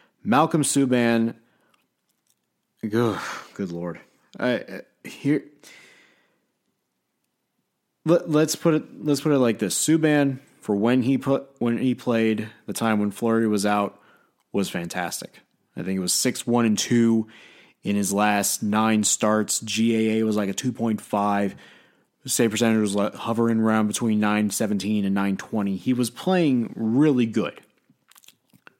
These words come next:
So when Fleury got all these starts, these five consecutive starts, this seemed like the prime opportunity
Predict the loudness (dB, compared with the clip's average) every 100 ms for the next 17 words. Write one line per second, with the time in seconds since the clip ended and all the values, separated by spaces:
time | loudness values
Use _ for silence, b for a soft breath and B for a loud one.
0 | _ -4 4 4 6 2 2 2 2 4
1 | 4 2 2 0 0 -2 2 2 2 0
2 | -4 -6 -4 -2 -2 -4 -6 -6 -6 -4
3 | -4 0 2 2 -4 B B B B B
4 | B 4 4 4 2 4 2 0 0 0
5 | 2 2 0 -2 -2 -2 -8